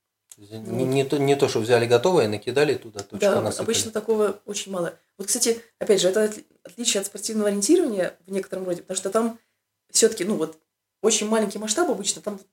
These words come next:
Speaker 2: ну, час люди бегают. И там можно накрутить как угодно ещё к тому же.
Speaker 1: Мгм.
Speaker 2: Там дистанцию, даже на маленьком клочке можно просто десять кругов вот так вот пустить, э, по разным К П задумку, и люди будут бегать. А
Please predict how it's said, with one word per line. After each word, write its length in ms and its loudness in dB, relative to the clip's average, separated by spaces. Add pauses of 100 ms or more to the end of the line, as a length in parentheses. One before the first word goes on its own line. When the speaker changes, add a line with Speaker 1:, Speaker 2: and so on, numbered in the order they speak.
Speaker 2:
ну, 100 -18
час 300 -6
люди 200 -18
бегают. 400 -8
И 120 -6
там 160 2
можно 200 0
накрутить 320 -12
как 200 -18
угодно 320 -8
ещё 180 -20
к 60 -20
тому 200 -20
же. 140 -20 (180)
Speaker 1:
Мгм. 240 2
Speaker 2:
Там 80 -12
дистанцию, 460 0
даже 160 -4
на 60 -2
маленьком 340 -2
клочке 300 0
можно 220 -2
просто 280 -12 (260)
десять 460 0
кругов 340 4
вот 80 -8
так 120 -2
вот 140 -18
пустить, 440 -4 (440)
э, 60 -20 (640)
по 100 2
разным 240 2
К 100 0
П 260 -4 (640)
задумку, 500 -4 (160)
и 280 -12 (420)
люди 220 0
будут 240 -6
бегать. 300 0 (1000)
А 320 -2